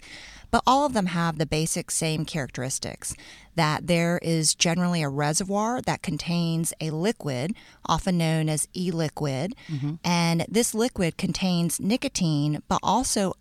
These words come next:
Speaker 1: other chemicals that have been shown to have harmful toxicants, um, and some of these are cancer-causing and very similar to what's in regular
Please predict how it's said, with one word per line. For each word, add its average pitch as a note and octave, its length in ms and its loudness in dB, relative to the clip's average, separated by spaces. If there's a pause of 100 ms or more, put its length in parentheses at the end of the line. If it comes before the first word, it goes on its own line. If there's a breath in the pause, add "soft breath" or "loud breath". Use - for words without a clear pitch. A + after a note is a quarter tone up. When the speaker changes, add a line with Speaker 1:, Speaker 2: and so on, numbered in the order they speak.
Speaker 1:
other C#4 300 2
chemicals D3+ 760 0 (380 loud breath)
that F#3 160 4
have F3+ 100 2
been F3+ 180 2
shown G3 400 2
to F3+ 100 0
have D#3+ 500 0
harmful E3+ 720 -2
toxicants, - 840 -2 (480 loud breath)
um, F3 300 2
and F#3 140 2
some A3+ 200 4
of A#3 140 2
these F#3 380 2
are E3 100 -4
cancer-causing D3+ 1120 0
and E3 340 0
very G#3 460 2
similar D3 580 2 (320 soft breath)
to F3+ 140 2
what's D#3 480 0
in D#3+ 420 0 (400)
regular E3 540 2